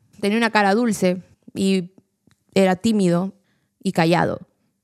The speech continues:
Pero en todo caso nos tenía bastante obnubiladas, ¿no? Con, con ese pequeño tamaño y con,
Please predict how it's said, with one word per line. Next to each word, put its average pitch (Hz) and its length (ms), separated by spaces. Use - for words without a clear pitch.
Pero 202 180
en 202 120
todo 226 220
caso 240 340
nos 214 180
tenía 196 260
bastante 180 1040
obnubiladas, 185 800
¿no? 185 200
Con, 156 460
con 185 180
ese 190 240
pequeño 185 680
tamaño 190 600
y 165 80
con, 156 440